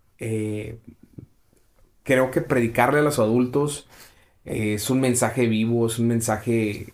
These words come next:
que, que, que, que toca los corazones. Eh, me, Dios me ha permitido lle-, llegar a muchos lugares, eh, y la palabra causa el efecto.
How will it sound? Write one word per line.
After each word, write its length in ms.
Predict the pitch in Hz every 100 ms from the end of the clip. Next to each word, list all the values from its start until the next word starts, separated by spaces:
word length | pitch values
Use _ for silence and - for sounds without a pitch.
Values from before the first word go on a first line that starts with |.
| -
que, 200 | 110 98
que, 220 | - 101 -
que, 220 | - 98 - _ _ _ -
que 120 | 110
toca 300 | - 113 123
los 160 | 120 -
corazones. 840 | 104 101 110 113 110 110 113 - - - - _ -
Eh, 380 | - 110 107 107
me, 460 | 113 107 113 110 110
Dios 160 | 113 113
me 100 | 117
ha 60 |
permitido 540 | 120 117 110 113 113 120
lle-, 460 | 113 113 110 107
llegar 280 | 107 104 104
a 60 | 117
muchos 320 | 117 120 135
lugares, 680 | 123 117 110 113 113 - - _
eh, 800 | 107 104 104 107 113 113 117 117 -
y 120 | 110
la 160 | 110 107
palabra 400 | 104 107 123 120
causa 320 | 117 113 127
el 80 | 120
efecto. 480 | 117 98 - -